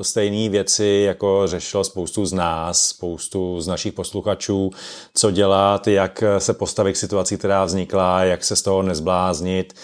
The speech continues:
kde najít jistotu, kde najít nějakým způsobem radost a harmonii v tom, když na mě ta společnost tlačí temnotou a ještě mi ji neustále implementuje z každé zprávy, která se v tom světě nachází.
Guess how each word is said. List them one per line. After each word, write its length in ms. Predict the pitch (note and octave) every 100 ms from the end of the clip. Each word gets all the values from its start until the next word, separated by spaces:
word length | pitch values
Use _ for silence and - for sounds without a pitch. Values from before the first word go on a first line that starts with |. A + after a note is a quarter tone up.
| - - -
kde 180 | F#2 F#2+
najít 340 | F#2 F#2+ F#2
jistotu, 680 | F#2+ F#2 - A2 G2 A2 G2+
kde 200 | F#2 F#2+
najít 280 | F#2 F#2 F2
nějakým 480 | F#2+ F2+ F2 G2+ F2+
způsobem 800 | - - - F#2+ F#2+ F#2 F#2 F2+ - - - -
radost 460 | G#2 G2 A#2 -
a 80 | A#2
harmonii 480 | F#2+ G#2 G#2 G#2 G#2+
v 80 | -
tom, 260 | G#2 G2+
když 300 | G2+ G2+ -
na 160 | G#2 F#2+
mě 280 | F#2+ F#2+ G2+
ta 100 | G2+
společnost 800 | - G2 F#2+ - G#2 F#2+ - -
tlačí 360 | G#2 F2+ -
temnotou 760 | F#2+ G#2 F#2+ F#2+ F#2+ G2 F#2 G2+
a 240 | G#2 G2+ A2
ještě 200 | G#2+ G2
mi 140 | F#2+
ji 60 | G2
neustále 460 | F#2+ F2+ G2+ G2
implementuje 720 | A#2 F#2 G2+ G2 F2+ G2+ G2+
z 80 | F#2+
každé 400 | - F2 E2+ G2
zprávy, 400 | - G2+ F#2 F#2
která 320 | F2 G2 F#2
se 100 | F2+
v 40 | F#2
tom 120 | G2
světě 260 | G2 F#2 G2+
nachází. 680 | E2+ F2 F2 E2+ F#2 F#2+